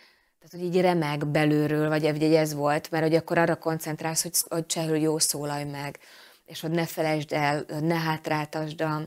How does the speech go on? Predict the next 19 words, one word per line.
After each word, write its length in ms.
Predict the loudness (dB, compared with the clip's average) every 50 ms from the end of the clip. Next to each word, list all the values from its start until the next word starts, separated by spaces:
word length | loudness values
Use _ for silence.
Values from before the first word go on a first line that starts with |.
| -8 -10
a 200 | -8 -8 -8 -8
forgatást 720 | -4 0 0 0 0 0 -4 -8 -8 -8 -8 -8 -8 -6 -6
ez 120 | -6 -6
miatt, 440 | -6 -8 -6 -6 -6 -6 -6 -8 -12 -20 -20 -20 -20 -20 -20 -20 _ _ _ _ _ _ _ _ _ _ _ _ _ _ _ _ _ _ _ _ _
vagy 120 | -10 -8 -8
amikor 220 | -6 -2 0 2
először 340 | 2 2 2 0 -2 -4 -4 -4
angolul, 520 | -2 -2 -2 0 0 0 2 2 2 2
és 200 | 2 0 -2 -6
az, 140 | -8 -8 -8 -10
ez, 180 | -12 -12 -12 -12
ez, 140 | -14 -14 -12 -12
ez 120 | -10 -8
nagyon 280 | -6 -4 -4 -2 -2 -2
idegtépő, 720 | -2 -2 -4 -6 -8 -10 -8 -8 -8 -8 -10 -8 -8 -6
és 180 | -6 -6 -6 -8
akkor 240 | -8 -8 -8 -8
utána 380 | -6 -2 0 0 0 2 0 0
így 200 | 0 -2 -2 -6